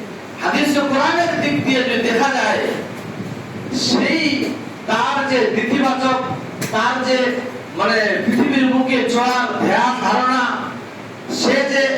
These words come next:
আল্লাহ পাক রব্বুল আলামিনকে স্মরণ করে চলতে হবে, তিনি যেভাবে চলতে বলেছেন সেভাবে যে চলতে হবে, আমরা সেটা মু-, মানে কি করতে পারি না, মূল্যায়ন করতে পারি না,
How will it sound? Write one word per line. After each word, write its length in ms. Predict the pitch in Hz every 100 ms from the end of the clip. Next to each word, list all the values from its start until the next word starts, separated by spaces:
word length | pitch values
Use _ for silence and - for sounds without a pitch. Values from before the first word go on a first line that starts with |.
| 262 -
আল্লাহ 400 | 214 254 262 247
পাক 420 | 240 254 254 247
রব্বুল 380 | 220 233 233 240
আলামিনকে 760 | 233 240 247 254 247 240 220
স্মরণ 320 | - 220 254 269 262
করে 280 | 254 233 226
চলতে 320 | 233 240 269
হবে, 340 | 262 262 262 254 - - - - - - -
তিনি 320 | - 240 320 311
যেভাবে 480 | 269 262 269 269
চলতে 340 | 269 269 269 247
বলেছেন 680 | - 294 - 302 294 - - - - - -
সেভাবে 640 | 240 - 240 - 349 349
যে 100 | 339
চলতে 280 | 285 277 254
হবে, 280 | 247 240 226
আমরা 400 | 226 226 214 - - - - - - - -
সেটা 500 | - - 220 202 190 - - - - - - - - - - -
মু-, 220 | 370 -
মানে 220 | - 190
কি 400 | - - - 240
করতে 140 | 254
পারি 260 | 233 240 -
না, 180 | - -
মূল্যায়ন 440 | 214 226 220 214
করতে 200 | 196 190
পারি 260 | 175 165 147
না, 100 | -